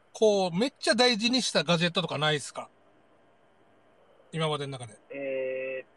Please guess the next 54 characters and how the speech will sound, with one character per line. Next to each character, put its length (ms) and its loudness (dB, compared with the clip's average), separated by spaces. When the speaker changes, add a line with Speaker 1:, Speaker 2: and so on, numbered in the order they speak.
Speaker 2:
と、 760 0
プ 80 -2
レ 80 4
イ 40 -4
ス 140 -12
テ 120 2
ー 40 -4
シ 100 -6
ョ 80 -6
ン 40 -14
の 100 -12
一 160 -18
番 140 -6
最 100 -4
初 120 -16
の 80 -8
や 40 -6
つ 40 -20
と 60 -20
か。 120 -20
Speaker 1:
お 520 4
ー、 100 -4
は 100 2
い 40 0
は 140 -2
い 60 -4
は 40 -8
い 60 -8
は 100 -8
い 20 -12
は 100 -12
い。 20 -12
え 460 -10
ー、 40 -14
も 60 -8
う 40 -6
だ 140 2
い 60 -2
ぶ 160 0
前 300 2
で 120 -8
す 80 -6
け 80 2
ど 80 2
ね。 80 4
Speaker 2:
<laughs> 0 -
前 100 8
で 80 -4
す 60 -10
け 160 2
ど 140 -4
ね。 220 -8
Speaker 1:
え 20 -14
っ 60 -12